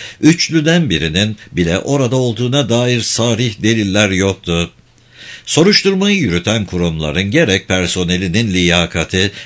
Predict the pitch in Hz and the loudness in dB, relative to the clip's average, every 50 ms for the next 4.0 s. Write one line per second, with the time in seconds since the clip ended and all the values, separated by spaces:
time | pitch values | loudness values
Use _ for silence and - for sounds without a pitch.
0 | - - 131 151 175 180 170 - 180 175 165 - 156 147 151 156 175 175 175 117 | -4 2 2 4 4 4 2 2 2 0 2 2 2 2 2 2 0 0 0 0
1 | 85 76 76 - - - 95 92 101 98 87 101 127 135 127 117 123 156 151 139 | -2 -2 -4 -6 -4 -4 -2 -2 -2 0 0 0 0 0 0 0 0 0 -2 0
2 | - 139 143 139 - 139 165 170 143 139 139 135 135 139 139 131 - 131 135 156 | 0 0 0 0 0 -2 -2 0 0 0 2 0 0 0 -2 -2 -2 0 0 2
3 | 165 143 101 98 - 101 92 92 92 92 87 85 90 90 85 82 87 104 117 113 | 2 0 0 -2 -2 -2 -2 -2 -2 -2 0 0 0 0 0 0 2 2 0 0